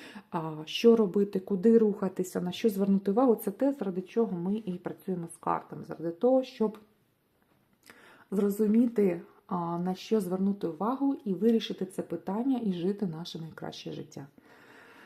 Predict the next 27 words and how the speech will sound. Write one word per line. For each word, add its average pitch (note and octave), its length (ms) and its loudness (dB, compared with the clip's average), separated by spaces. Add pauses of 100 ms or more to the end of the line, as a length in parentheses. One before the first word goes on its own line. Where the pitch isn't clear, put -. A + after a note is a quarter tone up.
(1040)
От, F#3 360 -2 (200)
а, E3+ 760 -4 (420)
і, A#3 240 2 (120)
як G#3 240 0
завжди, G3 420 -2
нагадую, F#3 480 -4
що F#3+ 200 -4
розклади G3 520 -2
ці E3+ 320 -6 (1000)
загальні, F3+ 640 0 (100)
резонують G#3 580 2
вони F#3 220 0
не G#3+ 140 4
з A3 80 -2
усіма. F#3 360 -4
Якщо G3+ 280 -4
ви G3+ 80 -2
хочете A#3 440 -2
особистий A#3 720 0
розклад G3+ 360 -4
з - 40 -16
вашої F#3 360 -4
конкретної E3+ 520 -6
проблеми, E3+ 460 0 (1000)
<coughs> - 960 -20
ой, F3+ 140 -6
вибачте: E3+ 500 -8